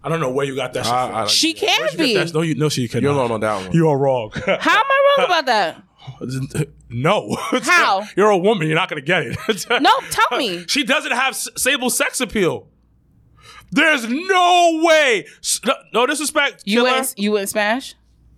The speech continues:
Speaker 1: Nigga, she, I didn't say she was ugly.
Speaker 3: I'm,
Speaker 2: We
Speaker 3: but
Speaker 2: never
Speaker 3: I'm
Speaker 2: said that.
Speaker 3: asking.
Speaker 2: We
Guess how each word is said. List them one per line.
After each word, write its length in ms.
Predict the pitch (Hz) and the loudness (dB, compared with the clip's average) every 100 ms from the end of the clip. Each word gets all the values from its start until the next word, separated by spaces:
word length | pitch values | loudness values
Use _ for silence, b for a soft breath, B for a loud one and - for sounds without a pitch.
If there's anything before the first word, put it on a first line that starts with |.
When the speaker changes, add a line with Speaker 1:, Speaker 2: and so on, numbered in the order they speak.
| B B - | B B -6
Speaker 1:
Nigga, 320 | 339 381 349 | 0 0 0
she, 140 | 349 311 | 0 -2
I 80 | 359 | -2
didn't 120 | 381 | 0
say 120 | 359 | 0
she 100 | 330 | 2
was 120 | 240 | 4
ugly. 340 | 233 330 285 453 | 4 2 2 -2
Speaker 3:
I'm, 220 | 269 190 185 | -2 -4 -4
Speaker 2:
We 80 | 202 | -2
Speaker 3:
but 100 | 220 | 0
Speaker 2:
never 60 | |
Speaker 3:
I'm 40 | 220 | 0
Speaker 2:
said 80 | 214 | 0
that. 160 | 220 | -2
Speaker 3:
asking. 240 | 139 175 | -2 -4
Speaker 2:
We 40 | 151 | -2